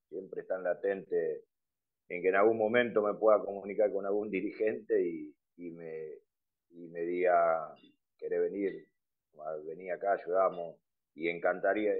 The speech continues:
encantado de la vida sería para mí. Volver a cumplir un sueño como cuando fui, salí campeón, sería un sueño, pero bueno, te vuelvo a repetir.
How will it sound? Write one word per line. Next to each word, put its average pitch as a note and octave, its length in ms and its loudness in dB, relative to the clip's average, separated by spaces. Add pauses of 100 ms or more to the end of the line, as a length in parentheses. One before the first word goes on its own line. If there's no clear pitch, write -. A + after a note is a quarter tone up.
(140)
encantado G2 460 4
de G#2+ 60 6
la G#2 100 8
vida G2 220 4
sería E2+ 280 -2
para E2 160 -4
mí. E2 100 -18 (520)
Volver A#2+ 260 6
a C3+ 100 10
cumplir C3 320 0
un C3 160 -2
sueño D3 360 4
como G#2 180 -8
cuando G2 300 -4
fui, C#3 400 -8 (420)
salí F#2 180 -2
campeón, G#2+ 720 2 (520)
sería G2+ 240 0
un G2+ 120 -6
sueño, E2 360 -2
pero G2 140 0
bueno, E2+ 280 2
te E2 60 -4
vuelvo F2+ 180 4
a F2 60 6
repetir. F2+ 440 0